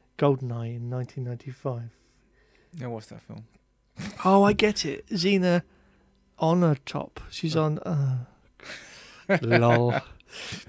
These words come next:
Speaker 1: Uh, as Aurora Monroe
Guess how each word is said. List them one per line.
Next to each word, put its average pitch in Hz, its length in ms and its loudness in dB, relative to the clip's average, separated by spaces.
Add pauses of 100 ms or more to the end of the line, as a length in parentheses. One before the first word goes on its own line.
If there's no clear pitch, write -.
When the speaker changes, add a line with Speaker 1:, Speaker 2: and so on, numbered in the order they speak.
(460)
Speaker 1:
Uh, 135 340 4
as 156 480 0 (160)
Aurora 165 540 6
Monroe 131 560 2